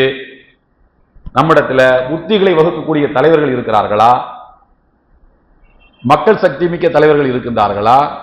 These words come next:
இன்ஃப்ளூயன்ஸ் குரூப் நம்மள்ட்ட எதுவும் இருக்குதா, லாபிங் பண்ணக்கூடிய ஆற்றல் மிக்க குழுக்கள் எதுவும் நம்மிடத்துல இருக்கிறதா என்று கேட்டால் பெரிய ஜீரோ தான். இன்றைக்கு இந்தியாவில் இருக்கக்கூடிய பதினாறு ஸ்டேட்ல, பதினாறு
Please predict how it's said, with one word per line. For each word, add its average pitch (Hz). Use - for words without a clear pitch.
இன்ஃப்ளூயன்ஸ் 190
குரூப் 180
நம்மள்ட்ட 156
எதுவும் 135
இருக்குதா, 117
லாபிங் 196
பண்ணக்கூடிய 165
ஆற்றல் 175
மிக்க 175
குழுக்கள் 180
எதுவும் 156
நம்மிடத்துல 139
இருக்கிறதா 120
என்று 127
கேட்டால் 139
பெரிய 131
ஜீரோ 110
தான். 98
இன்றைக்கு 117
இந்தியாவில் 151
இருக்கக்கூடிய 143
பதினாறு 180
ஸ்டேட்ல, -
பதினாறு 170